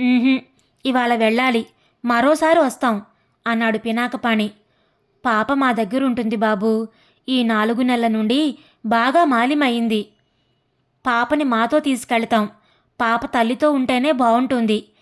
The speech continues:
గిరిజ నా భార్యైన క్షణంలోనే పాప కూడా నా బిడ్డే.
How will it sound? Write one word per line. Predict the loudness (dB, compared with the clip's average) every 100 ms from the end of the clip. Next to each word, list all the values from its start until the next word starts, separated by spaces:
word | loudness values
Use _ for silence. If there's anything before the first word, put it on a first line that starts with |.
| _ _ -10
గిరిజ | -4 -2 0 0
నా | 0 0
భార్యైన | 0 0 0 -2
క్షణంలోనే | -4 -4 -4 -2 0 2 2 -2 -8 _ _ -4
పాప | -2 0 0
కూడా | 0 0
నా | 0 0 0
బిడ్డే. | 0 0 0